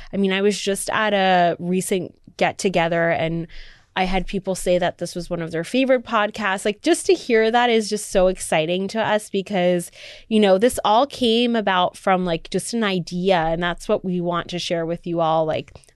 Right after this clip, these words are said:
all of this can come from one idea and it then gets implemented into more.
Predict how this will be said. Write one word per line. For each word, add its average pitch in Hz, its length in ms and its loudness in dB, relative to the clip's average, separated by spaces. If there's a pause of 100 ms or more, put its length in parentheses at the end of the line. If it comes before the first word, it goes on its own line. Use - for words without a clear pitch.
all 247 180 6
of 269 80 2
this 226 220 0
can 196 180 -6
come 190 180 -6
from 185 220 -2
one 185 160 -2
idea 175 440 -2
and 170 160 0
it - 200 -10
then 180 240 0
gets - 300 -4
implemented 180 640 -6
into 165 240 -6
more. 180 560 2